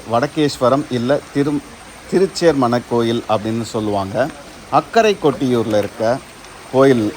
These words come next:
இதோ அக்கரை கொட்டியூர் கோயிலோட என்ட்ரன்ஸுங்க. இது ஒரு குளம் போன்ற அமைப்பு. அதுல வந்து ஒரு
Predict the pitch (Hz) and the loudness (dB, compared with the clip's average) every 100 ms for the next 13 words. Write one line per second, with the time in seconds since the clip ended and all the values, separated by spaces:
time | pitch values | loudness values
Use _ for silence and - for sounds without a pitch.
0 | 120 120 160 139 - 117 143 135 131 113 | -2 2 2 0 -6 -2 2 0 2 -2
1 | 131 120 107 - 117 120 117 107 120 - | -2 -4 -4 -2 0 0 0 0 0 -2
2 | 110 113 135 147 139 - 107 120 160 - | -4 -2 0 0 0 -2 -2 -2 -4 -14
3 | - - - - - - 180 180 160 147 | -20 -20 -20 -20 -20 -2 2 4 4 2
4 | - 202 240 220 196 190 180 180 - 120 | 2 4 4 2 2 4 6 2 2 0
5 | 120 113 113 151 - - - - 135 170 | 0 -2 -4 -4 -6 -18 -18 -2 2 4
6 | 165 165 196 190 143 | 4 2 2 4 4